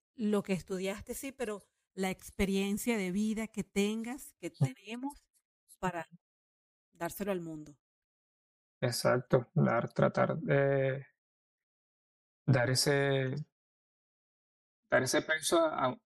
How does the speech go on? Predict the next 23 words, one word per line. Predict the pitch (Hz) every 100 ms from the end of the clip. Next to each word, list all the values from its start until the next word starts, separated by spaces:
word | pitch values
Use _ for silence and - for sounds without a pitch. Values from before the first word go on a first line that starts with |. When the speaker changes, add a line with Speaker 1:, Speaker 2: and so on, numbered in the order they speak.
| _ 226 135
Speaker 2:
a | 127
un | 131 135
lado | 147 156
de | 180
la | 180
balanza, | - 139 147 151 -
¿no? | - - _ _ _ _ _ _ _ _ _ _ _ _ -
Que | 123
siempre | 120 123 139 143 143 143 -
el, | - - - - _ _ _
eh, | - -
la | 139
vida | 131 135 160
es |
ambigua. | 170 151 151 135 131 - _ _ _ _ _ _ 123
El |
universo | 123 120 120 - 143
tiene | 156 147 147
dos | 147 -
caras. | 139 135 120 - _ _ _
Todo, | - 69 98 139 - -
todo | 139 147
es | 160 160 160 -